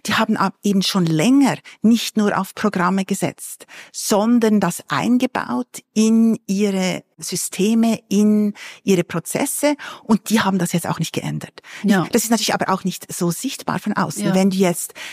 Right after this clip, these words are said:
Speaker 1: dein Evaluationsverfahren zum Beispiel veränderst, wie du Lebensläufe evaluierst,
Speaker 2: Ja.
Speaker 1: dann steht das nicht unbedingt auf der Frontpage,
Speaker 2: Mhm.
Speaker 1: äh, der Webpage
Speaker 2: Mhm.
Speaker 1: deiner Firma und sagt, und wir machen das jetzt, ähm,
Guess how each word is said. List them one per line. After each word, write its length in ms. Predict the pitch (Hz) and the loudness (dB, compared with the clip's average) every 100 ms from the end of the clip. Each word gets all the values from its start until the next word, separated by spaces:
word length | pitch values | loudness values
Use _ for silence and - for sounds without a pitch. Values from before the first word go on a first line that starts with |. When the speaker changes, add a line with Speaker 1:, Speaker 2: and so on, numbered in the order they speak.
| - - | -14 -4
Speaker 1:
dein 480 | 185 170 175 180 175 - | 0 2 2 0 0 -2
Evaluationsverfahren 1040 | 185 190 165 - 185 - 180 - 127 151 | 0 0 -2 -4 -6 -4 -4 -2 -2 -2
zum 180 | - 170 | -4 -2
Beispiel 460 | 123 165 - 156 - - | -2 -2 -4 -4 -6 -18
veränderst, 920 | - 190 - 175 180 165 165 - 131 156 | -4 -2 0 2 4 2 0 -2 -4 0
wie 200 | 185 175 | 0 2
du 280 | 170 160 | 2 2
Lebensläufe 720 | 139 165 175 160 117 98 - - | 2 2 2 -2 -8 -10 -8 -4
evaluierst, 680 | 135 135 127 113 - - - | -2 -2 -6 -10 -14 -18 -10
Speaker 2:
Ja. 180 | 202 190 - _ - | -6 -6 -8 _ -2
Speaker 1:
dann 320 | 175 170 156 | 0 0 -2
steht 300 | - 202 180 | 0 0 0
das 140 | 185 | 0
nicht 180 | 226 - | 0 2
unbedingt 500 | 240 226 208 214 - | 0 2 2 2 0
auf 120 | 185 | -2
der 100 | 202 | -4
Frontpage, 800 | - 196 214 - 214 196 - - 180 | 0 0 0 0 -2 0 -4 -4 0
Speaker 2:
Mhm. 320 | 180 170 185 190 | 0 0 -2 0
Speaker 1:
äh, 140 | 208 | 0
der 160 | 202 196 | 2 2
Webpage 560 | 180 208 - 202 175 190 | 2 -2 -2 0 0 2
Speaker 2:
Mhm. 60 | |
Speaker 1:
deiner 240 | 180 180 185 | 4 4 2
Firma 480 | 170 180 208 196 165 | 0 0 2 2 0
und 160 | 180 | -2
sagt, 240 | 190 180 - | -2 -2 -2
und 180 | 170 | -2
wir 180 | 180 202 | 2 2
machen 300 | 190 175 - | 2 0 -2
das 240 | 175 165 - | -4 -4 -2
jetzt, 380 | 165 - - 165 | -2 -2 -4 -2
ähm, 280 | 156 156 | 0 -2